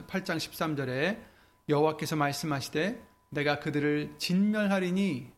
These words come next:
포도나무에 포도가 없을 것이며 무화과 나무에 무화과가 없을 것이며 그 잎사귀가 마를 것이라. 내가 그들에게 준 것이 없어지리라 하셨나니 이렇게 말씀하셨어요. 근데 이것은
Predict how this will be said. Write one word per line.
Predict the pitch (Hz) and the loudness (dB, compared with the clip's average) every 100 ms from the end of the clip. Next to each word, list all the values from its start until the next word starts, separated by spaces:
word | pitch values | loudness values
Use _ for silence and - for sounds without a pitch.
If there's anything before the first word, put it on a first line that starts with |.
| _ _ - | _ _ -6
포도나무에 | 233 233 226 208 202 190 | 0 2 2 2 0 -2
포도가 | - 214 208 170 | -2 -2 0 0
없을 | - 170 160 | 0 -6 -4
것이며 | 147 - 147 147 | -4 -2 -2 -4
무화과 | 127 139 156 151 | -4 0 0 2
나무에 | 147 139 135 135 | 0 -2 -2 -4
무화과가 | 123 147 170 170 175 175 - - 180 196 156 | -4 -2 0 0 0 0 -4 -2 0 0 -2
없을 | 127 - 151 | -4 -4 -4
것이며 | 139 123 139 135 135 - | -4 -6 -6 -8 -10 -6
그 | 170 | -2
잎사귀가 | 160 - 180 165 165 180 | -2 -2 -2 -2 0 0
마를 | 131 139 190 | 0 0 -2
것이라. | 190 156 143 131 - - _ | -2 -4 -4 -8 -10 -20 _
내가 | - 151 165 | -2 0 0
그들에게 | 170 165 175 170 | -2 -2 0 -2
준 | 180 180 | -2 0
것이 | 180 190 196 - - _ | 0 0 -4 -6 -20 _
없어지리라 | 143 160 - - 208 208 202 190 190 190 185 | 0 0 0 -2 2 2 2 0 2 2 2
하셨나니 | 185 202 196 185 156 139 147 170 151 127 | 0 0 2 2 0 0 0 0 0 -2
이렇게 | 151 202 | -2 0
말씀하셨어요. | 156 131 143 127 120 127 131 | 0 0 -4 -6 -8 -10 -4
근데 | 175 180 | 0 0
이것은 | 170 185 185 | 0 0 -2